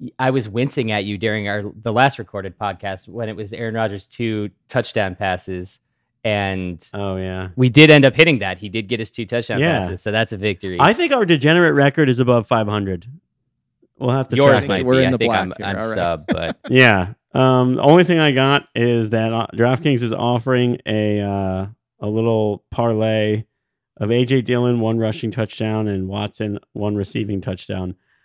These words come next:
Speaker 2: If I had to bet, so I would rather take Watson by himself. Dylan played really well, by the way. The Packers ran the hell out of the
Speaker 3: Yeah,
Speaker 2: ball.
Speaker 3: I
Speaker 2: Good
Speaker 3: did.
Speaker 2: for them.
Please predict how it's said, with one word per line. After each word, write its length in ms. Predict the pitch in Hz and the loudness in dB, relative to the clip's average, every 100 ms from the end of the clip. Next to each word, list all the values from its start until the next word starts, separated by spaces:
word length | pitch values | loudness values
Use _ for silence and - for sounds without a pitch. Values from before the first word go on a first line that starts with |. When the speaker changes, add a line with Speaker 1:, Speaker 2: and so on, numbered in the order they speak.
| _ _ _ | _ _ _
Speaker 2:
If 140 | 156 151 | 0 2
I 120 | 185 | 2
had 260 | 165 185 196 | 2 0 -2
to 80 | 156 | -2
bet, 240 | 165 - | -4 -2
so 280 | 160 156 147 | 0 2 4
I 120 | 147 | 4
would 140 | 160 | 4
rather 220 | 156 175 175 | 4 2 0
take 180 | 175 | -2
Watson 360 | 123 135 135 139 | 2 2 2 -2
by 100 | 123 | -2
himself. 540 | 101 - 104 101 131 131 | -4 -6 -4 -2 -2 0
Dylan 260 | 180 185 | 2 2
played 180 | 139 117 | 0 -2
really 160 | 104 98 | -2 -4
well, 240 | 95 90 | -6 -6
by 120 | 90 | -8
the 100 | 87 | -8
way. 280 | 87 - - | -10 -10 -14
The 80 | - | -10
Packers 400 | - 135 117 104 | -8 -6 -8 -8
ran 220 | 104 95 | -6 -6
the 60 | 90 | -8
hell 140 | 95 | -8
out 120 | - 107 | -8 -10
of 80 | 113 | -8
the 40 | |
Speaker 3:
Yeah, 80 | 107 | -6
Speaker 2:
ball. 60 | |
Speaker 3:
I 60 | 123 | -6
Speaker 2:
Good 40 | |
Speaker 3:
did. 240 | 120 160 127 | -2 -4 -4
Speaker 2:
for 60 | 104 | -6
them. 220 | 92 | -8